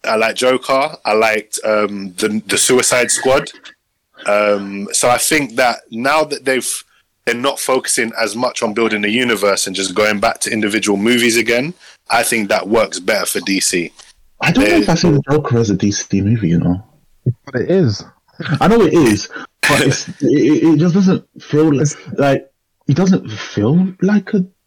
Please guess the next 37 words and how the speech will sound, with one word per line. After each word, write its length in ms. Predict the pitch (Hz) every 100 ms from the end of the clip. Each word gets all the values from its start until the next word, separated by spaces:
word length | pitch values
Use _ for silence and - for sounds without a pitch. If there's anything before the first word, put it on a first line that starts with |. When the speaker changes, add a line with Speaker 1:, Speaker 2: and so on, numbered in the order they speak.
| _ _ -
Speaker 2:
it 100 | 151
doesn't 240 | 196 151
feel 360 | - - 143 160
like 200 | 202 196
it's 120 | 190
a 60 |
D 140 | 190 202
C 180 | 185 202
movie 300 | 202 202 202
in 80 | 196
any 240 | 196 196
way, 220 | 196 196 208 _ _ _ _
shape 280 | - 214 190
or 60 |
form. 320 | 202 214 220 233 _ _ _ _ _
Speaker 1:
Yeah, 420 | 120 127 123 110 104
I 80 | 123
know 140 | 165
what 80 | 180
Speaker 2:
You 80 | 139
Speaker 1:
you 60 | 170
Speaker 2:
get 80 | 170
Speaker 1:
mean. 100 | 165
Speaker 2:
what 80 | 160
I 20 | 185
mean? 300 | 208 247 311 _ -
Speaker 1:
Yeah, 260 | 143 147 123
I 60 | 127
fully 380 | - 165 147 135
know 120 | 135
what 80 | 123
you 100 | 120
mean. 220 | 123 113
But 160 | 98 -
to 120 | -
me, 520 | 117 151 160 120 175 - - _ _ -
it, 220 | 123 -